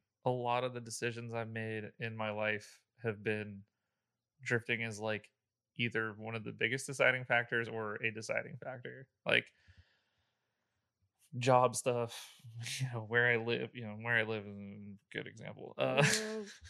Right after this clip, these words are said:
Speaker 2: the one sacrifice. <laughs>
Speaker 1: Yeah. But I mean, I, I, that's a sacrifice I'm making for somebody else, but you have to do that,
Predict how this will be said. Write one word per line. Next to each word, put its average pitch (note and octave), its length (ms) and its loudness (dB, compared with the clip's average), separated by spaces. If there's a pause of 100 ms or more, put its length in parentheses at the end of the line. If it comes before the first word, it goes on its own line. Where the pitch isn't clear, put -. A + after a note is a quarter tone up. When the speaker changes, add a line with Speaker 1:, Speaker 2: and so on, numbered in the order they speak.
(140)
Speaker 2:
the D4 80 2
one G3+ 220 6
sacrifice. - 720 -4
<laughs> - 60 -20 (220)
Speaker 1:
Yeah. - 320 -6 (640)
But C3 140 6
I D3+ 60 8
mean, D3+ 240 -2
I, C#3 120 0 (120)
I, C#3 160 2 (200)
that's C#3 220 8
a C3 40 -8
sacrifice B2 520 4
I'm A#2 100 -6
making A2+ 280 -6
for A#2 100 -12
somebody A2+ 320 0
else, A2+ 200 4
but A#2+ 100 -4
you B2+ 100 0
have C3+ 200 8
to A#2+ 60 -12
do B2 220 -6
that, - 240 0